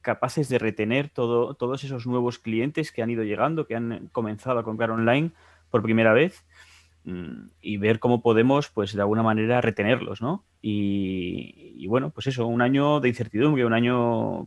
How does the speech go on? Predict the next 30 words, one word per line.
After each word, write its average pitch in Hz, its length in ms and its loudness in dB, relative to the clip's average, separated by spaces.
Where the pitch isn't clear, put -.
pues, - 260 -10
también 110 300 0
en 113 80 -2
cierto 113 240 0
modo, 117 540 2
eh, 98 460 0
esperanzador, 113 680 2
¿no? 151 200 2
En 113 260 2
lo 107 100 2
que 104 520 2
se 107 100 -8
refiere 110 460 2
a, 104 340 6
a 107 60 4
recuperar 104 420 0
nuestras 107 300 -2
vidas 156 400 0
y, 101 260 -4
y - 160 -10
bueno, 131 220 -2
pues 107 160 -12
con 104 160 -4
muchas, 110 680 4
con 104 120 -10
muchas 120 220 -2
ganas 117 280 4
de 110 60 -2
afrontarlo, 107 480 -4
realmente. 107 460 -8